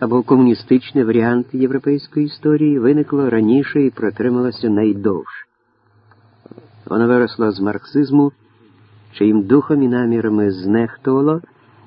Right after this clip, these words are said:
і в руках більшовиків стало одним із знарядь державної політики примусу. У початковій фазі тисяча дев'ятсот сімнадцяти, тисяча дев'ятсот тридцять четвертий завдяки таким ентузіастам, як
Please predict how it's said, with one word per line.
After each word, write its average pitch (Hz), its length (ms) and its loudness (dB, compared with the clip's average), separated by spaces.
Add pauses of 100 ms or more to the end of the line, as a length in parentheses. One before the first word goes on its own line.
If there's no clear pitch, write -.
(200)
і 117 80 2
в 120 40 0
руках 135 320 0
більшовиків 135 720 2
стало 131 320 -2
одним 123 300 2
із 120 100 0
знарядь 110 400 -2
державної 120 520 0
політики 127 500 -2
примусу. 123 680 -2 (1400)
У - 80 -10
початковій 110 520 -2
фазі 117 520 -4
тисяча 113 400 -2
дев'ятсот 101 400 -2
сімнадцяти, 90 760 -6
тисяча 104 400 -6
дев'ятсот 98 320 -4
тридцять 101 420 -8
четвертий 107 540 -6
завдяки 104 440 -2
таким 117 380 0
ентузіастам, 110 840 -2
як 104 320 -4